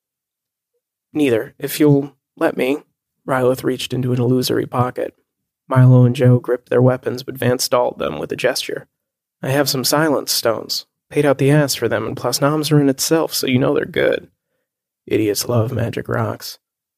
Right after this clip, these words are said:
The owners are upstairs, sleeping soundly and blissfully unawares. At least one of them is." "Bravo, guy!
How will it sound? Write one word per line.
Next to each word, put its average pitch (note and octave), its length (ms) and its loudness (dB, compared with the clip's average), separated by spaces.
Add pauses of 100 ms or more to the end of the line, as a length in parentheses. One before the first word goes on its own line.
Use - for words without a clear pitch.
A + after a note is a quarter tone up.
(600)
The D3 100 4
owners F3+ 220 2
are D#3+ 100 0
upstairs, D#3 540 0
sleeping C3 500 -2
soundly B2+ 480 0
and A#2 240 -4 (160)
blissfully F3 480 4
unawares. C3 600 0 (1040)
At B2 80 -6
least - 300 -4 (240)
one - 180 -4
of - 60 -4
them G1+ 160 -4
is." - 280 -4 (560)
"Bravo, E3+ 420 2
guy! F3+ 460 0